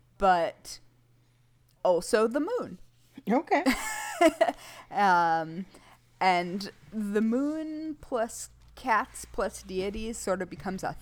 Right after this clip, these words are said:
Speaker 1: theme
Speaker 2: Ah, yeah.
Speaker 1: i-, in this episode. But, um, much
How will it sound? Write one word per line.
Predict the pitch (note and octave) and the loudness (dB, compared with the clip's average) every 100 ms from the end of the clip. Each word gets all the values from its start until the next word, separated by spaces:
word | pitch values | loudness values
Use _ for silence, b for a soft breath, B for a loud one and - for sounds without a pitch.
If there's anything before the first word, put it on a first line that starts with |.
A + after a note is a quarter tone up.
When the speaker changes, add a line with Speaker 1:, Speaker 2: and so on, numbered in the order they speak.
| - | -12
Speaker 1:
theme | F3+ G3 A3 B3+ - - | -10 -8 -6 -8 -4 4
Speaker 2:
Ah, | B3 D4+ F4+ - | 8 8 8 2
yeah. | A3 C4 D4+ D4+ | 2 4 2 0
Speaker 1:
i-, | A3+ - | -4 -4
in | A3+ A#3 | -4 -4
this | A#3 C4+ | -4 -4
episode. | A#3 B3+ - C4 A#3+ A#3+ b b b - F#3 - _ _ _ - | -4 -4 -6 -4 -4 -6 b b b -14 -14 -14 _ _ _ 2
But, | G#3 F#3+ E3+ - | 4 4 2 2
um, | G3+ F3+ F#3 - | 2 2 -2 0
much | A#3+ A#3+ - | 2 2 -2